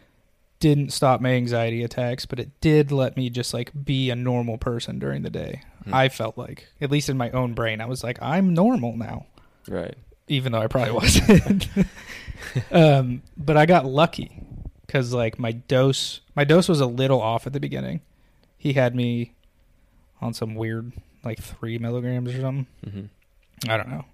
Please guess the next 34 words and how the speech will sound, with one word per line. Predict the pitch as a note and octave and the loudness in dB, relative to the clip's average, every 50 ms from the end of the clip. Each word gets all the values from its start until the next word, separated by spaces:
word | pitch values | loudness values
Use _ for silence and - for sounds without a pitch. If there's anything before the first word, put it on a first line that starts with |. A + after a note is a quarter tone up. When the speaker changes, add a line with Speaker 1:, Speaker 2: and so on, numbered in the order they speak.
| - - - | -20 -18 -8
Speaker 1:
And | - D#3+ C#3+ B2 A#2 | -4 -2 -2 0 0
then, | A#2+ A#2 A2+ A#2 | 0 0 0 -2
um, | B2 C3 C3+ C3+ C#3+ C#3 - _ _ _ _ _ _ _ _ _ | -4 -4 -6 -6 -8 -8 -12 _ _ _ _ _ _ _ _ _
he | - C#3 A#2 | -4 -2 0
upped | - A#2 - - | 0 0 0 -2
it | B2+ - | -4 -6
to | - E2 | -6 -8
five, | - - - C3+ B2 A2+ G#2+ A2 - B2 C#3 - - - _ _ _ _ _ _ _ _ _ _ _ _ _ _ _ _ _ _ | -10 -4 0 2 2 2 0 -2 -6 -8 -10 -10 -14 -20 _ _ _ _ _ _ _ _ _ _ _ _ _ _ _ _ _ _
which | - C#3+ - | -4 -2 2
helped | - D3 B2+ - - | 4 4 4 4 0
a | A#2+ | -4
lot. | A2+ A#2 A2 A2 A2+ A#2 - _ _ _ _ _ _ _ - | -4 -2 -2 -4 -4 -6 -8 _ _ _ _ _ _ _ 0
Um, | D3+ C3+ A#2+ A#2 A#2 A#2+ A#2+ B2+ C#3 - - | 0 2 2 0 -2 -4 -6 -8 -10 -12 -8
so | - - C#3 | -4 -2 -2
I | |
was | - - | -2 0
pretty | - E3+ D#3+ D3+ | 2 2 2 4
good | D3+ D3 D3 C#3+ C#3 | 4 4 4 4 4
during | C#3+ C#3 C3+ C3+ C3 | 4 4 4 4 2
the | B2 | 0
day, | A2 A2+ A2 A2 A2 A2+ A#2 - - _ _ _ - | -2 -2 -2 -2 -2 -4 -6 -10 -14 _ _ _ -12
but | D3+ C#3+ C3 A#2 A2+ - | -4 -2 0 -2 0 -2
then | C#3 B2 A#2 A2+ | -2 -2 -2 -4
I | A2 A2+ | -6 -8
feel | - - - - - - D3+ D3+ D3+ D3 | -10 -16 -20 -10 -4 -2 0 2 2 2
like | C#3+ C#3 A#2+ A2+ A2 - C3+ | 2 0 -2 -2 -4 -6 -6
my | C3+ B2 B2 | -4 -4 -4
panic | - - - C#3 C3+ C3+ C3+ C3+ - | -4 -4 -4 -2 0 0 0 -2 -4
attacks | C3+ - - B2+ B2+ - - | -6 -4 -4 -2 -2 -4 -6
would | A#2 - - | -10 -10 -6
only | B2 A#2+ A#2+ B2+ B2+ | -6 -6 -4 -4 -6
hit | A#2+ B2+ C3 B2 | -4 -4 -4 -4
at | B2+ A#2+ - | -4 -6 -8
night, | A#2 A2+ A#2 A#2+ C#3+ - - | -8 -6 -4 -4 -4 -4 -6